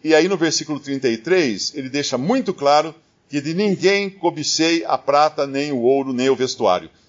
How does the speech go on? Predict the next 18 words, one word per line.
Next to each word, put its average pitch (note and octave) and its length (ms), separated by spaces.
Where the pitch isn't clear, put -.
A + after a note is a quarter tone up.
Sim, D#3 320
vós D#3 280
mesmos D#3 240
sabeis C#3+ 400
que A#2 100
para C#3+ 240
o C#3 40
que C#3 160
me A#2+ 120
era E3+ 220
necessário A#2+ 680
a G2 120
mim G#3 400
e B2 60
aos C3+ 140
que B2 100
estão A#3+ 260
comigo, F#3 460